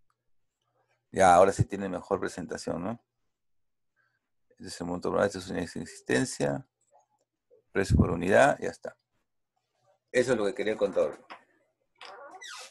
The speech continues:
Bien, regresamos otra vez a la vista diseño. Y lo grabamos como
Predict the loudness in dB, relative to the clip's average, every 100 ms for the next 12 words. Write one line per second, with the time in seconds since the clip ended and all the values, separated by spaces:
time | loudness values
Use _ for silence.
0 | -20 _ -20 -20 -20 _ -20 -20 0 4
1 | 6 6 6 6 6 6 8 8 8 6
2 | -4 -8 -14 _ _ _ -20 -20 _ _
3 | _ -20 -20 _ -20 _ _ -20 -20 _
4 | _ _ -20 -20 -20 -20 _ -2 4 6
5 | 8 6 8 8 8 6 2 _ _ _
6 | _ _ _ _ _ _ _ _ -20 _
7 | _ _ -4 0 6 6 8 4 2 -16
8 | _ _ _ _ _ _ _ _ _ _
9 | 0 6 8 10 8 6 4 6 8 8
10 | 6 2